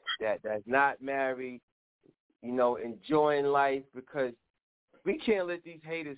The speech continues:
consume us. These haters and these crazy people out here, they joy stoppers. And it's enough of that. We gotta change, we gotta change the game. We gotta, we gotta, uh, what, what's that old saying? We gotta break the chain.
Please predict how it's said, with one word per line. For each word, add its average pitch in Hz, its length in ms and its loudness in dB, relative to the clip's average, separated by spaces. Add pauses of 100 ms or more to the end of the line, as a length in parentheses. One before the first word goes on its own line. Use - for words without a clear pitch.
consume 135 480 -8
us. 92 80 -12 (580)
These 185 200 -10
haters 185 380 4
and 160 80 -6
these 165 200 -8
crazy 165 320 -2
people 151 360 -2
out 143 220 4
here, 135 300 -4 (120)
they 156 280 -6
joy 135 340 0
stoppers. 101 480 -4 (880)
And 110 200 0 (520)
it's 151 160 0
enough 131 360 2
of 113 80 -12
that. 110 340 -4
We 135 120 -10
gotta 131 240 -4 (100)
change, 117 280 -4 (180)
we 139 80 -10
gotta 131 260 -4
change 113 280 -4
the 95 80 -16
game. 101 320 0
We 113 100 -6
gotta, 113 300 2 (440)
we 117 120 2
gotta, 117 220 4 (120)
uh, 101 200 2
what, 117 280 -2
what's 127 200 -4
that 135 180 2
old 139 320 2
saying? 147 340 -2 (560)
We 107 60 -8
gotta 107 200 2
break 120 280 0
the 117 80 -18
chain. 143 420 0